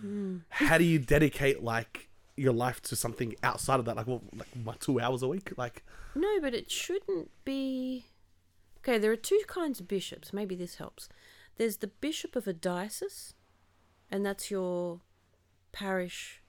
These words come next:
Speaker 1: life type bishop. And then evangelical or mission bishops see the world as their diocese.
Speaker 2: Mm.
Speaker 1: See the difference?
Speaker 2: Mm.
Speaker 1: The world is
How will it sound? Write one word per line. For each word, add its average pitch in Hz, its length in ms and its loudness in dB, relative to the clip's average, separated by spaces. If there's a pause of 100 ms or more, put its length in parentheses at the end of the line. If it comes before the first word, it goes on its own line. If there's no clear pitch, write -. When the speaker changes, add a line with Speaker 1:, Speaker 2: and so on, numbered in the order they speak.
(280)
Speaker 1:
life 175 560 -6
type - 260 -8 (1500)
bishop. - 380 -6 (680)
And 196 240 -2
then 208 440 0 (2500)
evangelical 214 1000 -2
or 180 160 -4
mission 196 580 -4
bishops 196 500 -8
see - 360 -6
the 190 120 -6
world 185 500 -4
as 175 200 -8
their 170 240 -10 (280)
diocese. - 600 -12 (280)
Speaker 2:
Mm. 110 440 -8
Speaker 1:
See 208 120 -6
the 202 100 -10
difference? 233 500 -12
Speaker 2:
Mm. 113 460 -4 (760)
Speaker 1:
The 226 80 0
world 233 300 2
is 208 320 -4